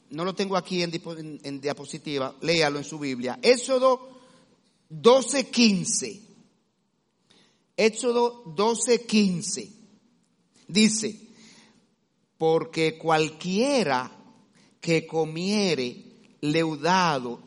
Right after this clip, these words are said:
desde el primer día hasta el séptimo, será cortado de Israel". Dios siempre, siempre, siempre ha establecido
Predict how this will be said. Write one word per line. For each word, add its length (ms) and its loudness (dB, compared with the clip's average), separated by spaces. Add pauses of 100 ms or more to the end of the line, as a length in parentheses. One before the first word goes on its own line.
(160)
desde 380 -2
el 120 0
primer 480 -2
día 440 0
hasta 360 -2
el 80 0
séptimo, 840 0 (320)
será 500 2 (160)
cortado 1200 0
de 200 0
Israel". 1000 -8 (760)
Dios 1000 2 (420)
siempre, 1120 4
siempre, 800 2
siempre 1080 2 (140)
ha 120 6
establecido 1300 2